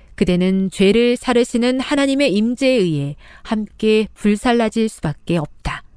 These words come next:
산상보훈 육십이. 이 말씀은 집행심판의 본질을 이해하는 데 어떤 도움을 주는가?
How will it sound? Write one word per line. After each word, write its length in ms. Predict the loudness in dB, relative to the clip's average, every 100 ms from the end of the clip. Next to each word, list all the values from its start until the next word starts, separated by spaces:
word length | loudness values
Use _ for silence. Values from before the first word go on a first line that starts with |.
| -20 -20 -20 -20
산상보훈 840 | -6 -4 -2 -4 -4 -4 -4 -6 -8 -6
육십이. 580 | -8 -6 -10 -8 -12 -14 -20 -20 -20 -20 -20 -20 -20 -20 -20 -20 -12 0
이 180 | 2
말씀은 800 | 2 0 -2 -2 0 0 0 -2 -6 -18 -6
집행심판의 840 | -4 0 0 0 -2 -2 0 2 2
본질을 520 | 2 0 2 2 2
이해하는 500 | 0 -2 -2 -2 -2
데 260 | -2 -2 -4 -16
어떤 560 | -4 -2 -2 -2 0 0
도움을 420 | -2 0 0 -2
주는가? 540 | -2 -4 -4 -6 -10